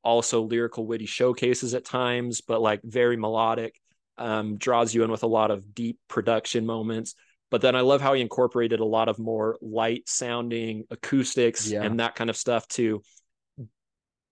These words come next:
Speaker 1: differ stylistically from what he used to do or what I'm familiar with him
Speaker 2: Mm-hmm.
Speaker 1: doing. Um, loved him, just, like, hearing a maturing album from him growing
Speaker 2: Absolutely.
Speaker 1: up, doing something unique and different than what he's done,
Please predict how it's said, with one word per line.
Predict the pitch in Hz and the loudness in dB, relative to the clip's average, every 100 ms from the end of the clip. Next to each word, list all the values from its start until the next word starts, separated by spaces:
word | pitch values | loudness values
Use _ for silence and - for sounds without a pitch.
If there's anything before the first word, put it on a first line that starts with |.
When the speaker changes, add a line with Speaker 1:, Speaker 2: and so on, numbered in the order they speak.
| _ _ _ | _ _ _
Speaker 1:
differ | 139 139 131 | 2 4 2
stylistically | 123 - 117 117 117 - 110 110 | 2 2 2 2 0 -2 -4 -4
from | - 107 | -4 -4
what | 107 107 - | -4 -4 -8
he | - 120 | -6 -4
used | 107 110 - | -2 -4 -4
to | 107 | -4
do | 110 | 0
or | 107 104 | 0 2
what | 107 | 2
I'm | 107 | 0
familiar | 98 110 107 110 107 | -4 -8 -4 -2 -2
with | 107 | -2
him | 107 104 | -4 -2
Speaker 2:
Mm-hmm. | 110 | 2
Speaker 1:
doing. | 135 131 139 - - _ _ - | 2 0 -4 -14 -20 _ _ -6
Um, | 117 113 113 110 - | -2 0 0 -4 -8
loved | - 139 165 165 | 0 4 4 4
him, | 160 | 0
just, | 143 131 | 2 2
like, | 123 - _ | 2 2 _
hearing | - 135 131 123 - | -8 -2 -2 -2 -4
a | 110 | -6
maturing | 120 - - 139 131 | -6 -4 -2 0 -2
album | 127 127 127 | -2 -4 -6
from | 120 123 127 | -6 -6 -4
him | 135 127 120 | -2 -2 0
growing | 107 113 120 117 | 0 2 2 2
Speaker 2:
Absolutely. | |
Speaker 1:
up, | 120 120 - _ _ _ _ - | 2 2 0 _ _ _ _ -6
doing | 127 123 | -2 -2
something | 120 123 120 113 | 0 -4 -2 -2
unique | 110 113 113 | -2 -2 -2
and | 104 104 | -4 -2
different | 110 117 | -2 -2
than | 107 104 | -4 -6
what | 107 | -6
he's | 156 151 139 | -2 -2 2
done, | 139 135 131 | 2 4 -2